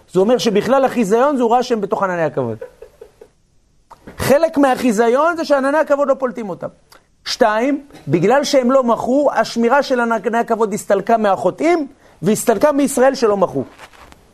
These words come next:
שני תירוצים. לכן באמת, אתה שואל שאלה מצוין, זה רבנו בחיי שואל את זה. עכשיו, למעשה,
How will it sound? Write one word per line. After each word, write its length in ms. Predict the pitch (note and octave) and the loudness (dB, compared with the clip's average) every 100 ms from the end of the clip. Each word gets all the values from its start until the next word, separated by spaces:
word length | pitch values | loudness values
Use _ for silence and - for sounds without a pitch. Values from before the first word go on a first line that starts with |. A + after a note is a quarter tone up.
| _ _ _ | _ _ _
שני 180 | A3+ B3+ | -2 0
תירוצים. 440 | C4+ B3 G#3 E3 | 0 0 -2 -2
לכן 260 | E3+ C4 B3+ | 0 0 0
באמת, 280 | B3+ D4 A#3+ | 0 0 -4
אתה 180 | - | -10
שואל 140 | D4 G#3 | -4 -2
שאלה 160 | A#3+ | 0
מצוין, 320 | A#3+ B3 C4+ G#3+ | -2 -2 -2 0
זה 100 | G3+ | 0
רבנו 160 | A3 | 0
בחיי 220 | G#3 F#3+ | 0 -2
שואל 200 | F3+ D3+ | -2 -8
את 60 | - | -12
זה. 60 | - | -18
עכשיו, 240 | - F3+ D3 - - _ _ _ _ _ _ _ - - - _ - | -6 -2 -2 -4 -20 _ _ _ _ _ _ _ -20 -20 -20 _ -4
למעשה, 680 | D#3+ D#3+ D#3 - D4 A#3 | 0 0 -2 -2 0 0